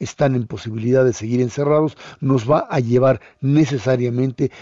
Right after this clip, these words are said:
a un crecimiento y por ello a un crecimiento de la enfermedad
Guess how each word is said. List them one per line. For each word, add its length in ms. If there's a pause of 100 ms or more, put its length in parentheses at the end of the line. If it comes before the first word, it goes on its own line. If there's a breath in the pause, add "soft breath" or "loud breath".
a 100
un 180
crecimiento 920 (120)
y 140
por 240
ello 320
a 40
un 100
crecimiento 560
de 100
la 100
enfermedad 680